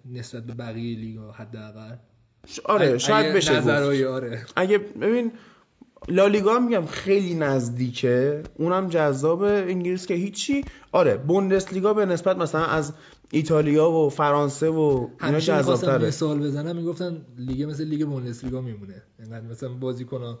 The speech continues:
Speaker 2: من مثلاً
Speaker 1: ضعیف.
Speaker 2: از این، آره.
Speaker 1: آره، ولی الان
Speaker 2: <laughs> الان اوکی شده.
Speaker 1: اوکی شده.
Speaker 2: قدیما که یه خورده بهتر بود، این مثالای اغراق‌آمیز می‌خواستم بزنم، می‌گفتن در حد بوندسلیگا. <laughs> الان جدیدن شده در حد لالیگا،
Speaker 1: لالیگا،
Speaker 2: ولی
Speaker 1: آره.
Speaker 2: برای ما همیشه در حد پرمیر لیگ بوده.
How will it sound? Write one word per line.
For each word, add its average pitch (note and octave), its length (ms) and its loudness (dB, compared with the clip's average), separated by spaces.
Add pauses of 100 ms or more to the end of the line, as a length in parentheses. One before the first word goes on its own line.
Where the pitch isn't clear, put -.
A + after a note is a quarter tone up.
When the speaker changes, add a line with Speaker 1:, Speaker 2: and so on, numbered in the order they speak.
Speaker 2:
من B2 260 -4
مثلاً E3 280 -4
Speaker 1:
ضعیف. C#3 460 -4
Speaker 2:
از D#3+ 160 0
این، F3 200 -2 (680)
آره. B2+ 340 2 (180)
Speaker 1:
آره، C3 140 -6
ولی C#3+ 180 -2
الان D3+ 340 0 (140)
Speaker 2:
<laughs> - 100 -8
الان D#3 280 2 (120)
اوکی C#3 300 2
شده. C3 100 0
Speaker 1:
اوکی C#3+ 220 0
شده. C3+ 220 -4
Speaker 2:
قدیما G#3 460 2
که A3 100 -2
یه G#3+ 160 2
خورده G#3 340 0
بهتر G3+ 380 2
بود، G3 320 -4
این F3+ 220 -2
مثالای F3 720 0
اغراق‌آمیز D#3+ 560 0
می‌خواستم D#3 440 -4
بزنم، D#3+ 260 -2
می‌گفتن F3+ 300 -2
در E3 200 0
حد D3+ 360 -2
بوندسلیگا. C#3 800 0 (280)
<laughs> - 400 -18
الان G3+ 320 2
جدیدن G#3 300 4
شده A3 160 0
در F#3 220 2
حد F#3 160 0
لالیگا، E3 360 2
Speaker 1:
لالیگا، C3+ 320 2
Speaker 2:
ولی C#3+ 40 2
Speaker 1:
آره. G#3 140 2
Speaker 2:
برای F#3+ 220 2
ما G3+ 120 0
همیشه F#3 340 -2
در E3+ 200 0
حد E3+ 160 0
پرمیر C3+ 400 0
لیگ A#2 200 0
بوده. A2+ 260 -4